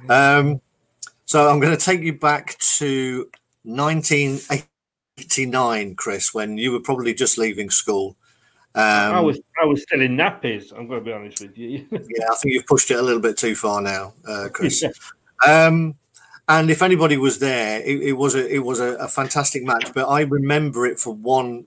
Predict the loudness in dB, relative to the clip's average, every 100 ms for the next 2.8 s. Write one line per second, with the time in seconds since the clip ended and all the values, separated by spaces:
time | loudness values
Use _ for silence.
0 | _ -10 -4 -4 -4 -4 -4 -2 -6 -10
1 | _ _ -6 -2 -2 -4 -10 -20 _ -20
2 | _ _ 2 4 6 6 4 2